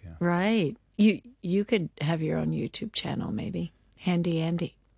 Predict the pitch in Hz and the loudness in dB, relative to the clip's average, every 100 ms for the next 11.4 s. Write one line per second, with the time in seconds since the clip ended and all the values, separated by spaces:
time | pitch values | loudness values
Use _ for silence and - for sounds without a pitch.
0 | _ 90 95 120 107 80 76 90 98 98 | _ 4 8 8 8 2 0 4 6 8
1 | 139 95 - - - 220 190 208 175 254 | 6 6 2 4 6 6 6 2 4 0
2 | - 92 98 87 - - - - - - | 2 2 4 2 0 -2 0 -2 -2 -4
3 | - - 196 - - - 101 107 107 107 | -4 -2 -4 -4 -4 2 6 8 8 8
4 | 104 110 110 101 85 90 107 120 98 92 | 6 6 6 4 4 2 2 0 0 2
5 | 92 90 85 90 82 - - - - - | 2 2 0 0 -2 -2 -2 -2 -4 -4
6 | - - _ 214 - 87 80 73 78 - | -6 -6 _ -8 -4 -4 -4 -4 -8 -8
7 | 65 90 - 135 190 165 185 165 - 131 | -10 -4 2 6 6 6 6 4 4 4
8 | - 131 - 113 90 214 214 220 247 285 | 4 2 2 -2 0 2 4 4 4 4
9 | 254 254 - - - 135 - - 226 240 | 4 4 4 4 4 2 -6 -2 4 6
10 | 214 190 220 214 254 220 240 240 247 233 | 4 2 2 4 4 4 6 6 4 2
11 | - 208 233 208 | -2 4 4 4